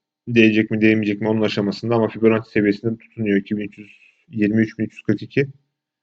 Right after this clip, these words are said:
Buranın üzerine atarsa, yani üzerinde zaten ama kalıcı olursa buralarda iyidir diyelim.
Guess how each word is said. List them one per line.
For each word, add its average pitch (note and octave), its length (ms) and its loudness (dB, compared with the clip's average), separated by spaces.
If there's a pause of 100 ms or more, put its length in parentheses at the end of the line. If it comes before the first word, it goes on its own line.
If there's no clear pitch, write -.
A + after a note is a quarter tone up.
(800)
Buranın B2+ 240 8
üzerine A#2+ 260 6
atarsa, A#2 560 0 (760)
yani G2+ 200 0
üzerinde A2+ 420 6
zaten A2 260 6
ama A2+ 260 0
kalıcı A2 360 6
olursa A2 340 4
buralarda G#2+ 600 2 (220)
iyidir G2 400 4
diyelim. F#2+ 280 -2